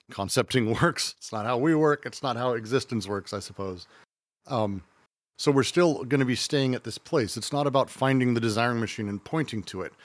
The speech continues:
If we can do that, that's not, that's not the base layer.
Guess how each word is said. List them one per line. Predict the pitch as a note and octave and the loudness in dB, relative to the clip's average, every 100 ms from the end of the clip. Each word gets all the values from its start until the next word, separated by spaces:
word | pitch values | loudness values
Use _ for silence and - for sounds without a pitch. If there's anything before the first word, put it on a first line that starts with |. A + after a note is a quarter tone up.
| - - | -20 -14
If | - | -4
we | A2+ | -2
can | G#2 | 2
do | C3+ D3 | 6 6
that, | A2+ G#2+ - _ _ _ _ _ - | 6 4 -2 _ _ _ _ _ -4
that's | A2+ - - C#3+ | -4 -4 -10 -8
not, | G#2+ G#2+ G#2+ - G2 _ | -2 0 0 -2 -18 _
that's | A2+ - | -8 -2
not | A#2+ A2 | -2 -2
the | |
base | G2+ G#2 - | -4 -4 -2
layer. | A#2+ G2+ A#1+ | -4 -4 -6